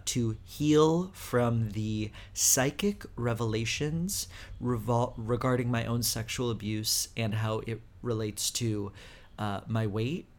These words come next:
and the power dynamics I ascribe to relationships. I went to go see the most healing movie of all time,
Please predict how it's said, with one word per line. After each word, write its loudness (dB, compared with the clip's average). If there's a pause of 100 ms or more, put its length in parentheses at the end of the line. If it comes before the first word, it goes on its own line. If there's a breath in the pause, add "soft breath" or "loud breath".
and 0
the -2
power 2
dynamics -2
I -2
ascribe -4
to -6
relationships. 0 (440 loud breath)
I 2
went 0
to -4
go 0
see 2
the 0
most -2
healing 0
movie -2
of -4
all -4
time, 4